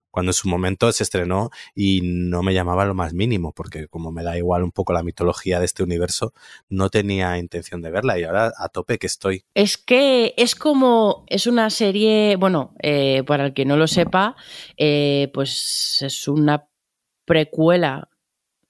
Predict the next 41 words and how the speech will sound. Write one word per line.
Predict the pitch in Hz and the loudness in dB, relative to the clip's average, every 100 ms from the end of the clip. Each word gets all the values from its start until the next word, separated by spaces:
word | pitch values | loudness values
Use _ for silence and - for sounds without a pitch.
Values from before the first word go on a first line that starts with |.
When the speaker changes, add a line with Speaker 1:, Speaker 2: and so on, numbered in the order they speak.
| _ 147 | _ -6
Speaker 2:
de, | 147 147 151 147 | 0 2 2 -2
o | - | -2
sea, | 175 147 | 0 0
de, | |
quiero | 139 156 | -2 -2
decir, | 160 156 | -2 -2
es | 147 | 0
anterior | 165 156 151 160 180 156 139 - - | 0 2 2 4 4 2 -4 -16 -20
a | - 135 | -8 -8
Rogue | 131 135 135 | -4 -8 0
One. | 156 190 254 359 _ - - - - - | 2 2 0 -6 _ -20 -20 -20 -8 2
No | 175 185 | 4 4
sé, | - 180 175 160 | 2 2 2 2
no | 151 | 0
tengo | 175 170 | 2 2
ni | 160 160 | 4 4
idea | 170 196 175 | 4 4 4
de | 147 | 2
dónde | 156 165 | 2 0
está | 170 170 | 0 -4
situada | 151 160 165 | 0 2 4
ahora | 156 156 | 2 2
mismo | 170 180 151 | 2 4 2
entre | 143 151 139 | 2 0 0
todo | 156 156 156 | 2 2 4
el | 160 | 2
pifostio, | 156 151 180 - 147 | -2 0 0 2 -2
porque | 135 139 139 135 | -2 -4 0 2
no | 139 143 139 | 4 2 0
tengo | 139 139 139 | 0 0 0
ningún | 139 143 143 143 139 139 139 139 | 2 2 2 2 2 2 0 0
conocimiento | 147 147 147 151 151 147 143 - - - | 0 0 2 2 2 0 -2 -4 -18 -8
ni | 165 156 | 2 4
interés | 151 147 151 151 - | 4 2 2 0 0
sobre | 151 147 147 | 0 2 2
la | 143 | 0
mitología | 143 - 151 - 156 | 0 0 -2 0 2
de | 151 | 2
Star | 151 160 156 | 0 -2 0
Wars. | 185 226 - - - - | 0 0 -8 -16 -16 -2
Em, | 180 175 165 165 156 151 151 151 147 | 2 4 4 4 4 4 4 4 2